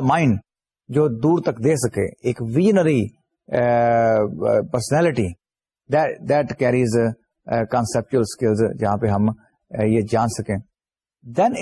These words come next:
is, uh, another ability which is, uh, interpersonal ability۔ That is interpersonal skills are human skills and that is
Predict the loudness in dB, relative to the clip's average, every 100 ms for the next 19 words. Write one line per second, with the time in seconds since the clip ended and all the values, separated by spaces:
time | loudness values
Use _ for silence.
0 | 0 2 2 2 -2 _ _ -2 0 2
1 | 2 2 0 2 2 2 0 -2 2 2
2 | 0 _ _ -6 -4 0 0 0 -4 0
3 | 0 2 2 0 -2 -4 _ _ _ _
4 | _ -2 -2 0 0 2 2 0 -2 -2
5 | -2 -2 -2 -2 -2 0 0 0 0 0
6 | 0 0 0 -2 0 0 -2 _ _ -6
7 | -4 0 0 0 -2 0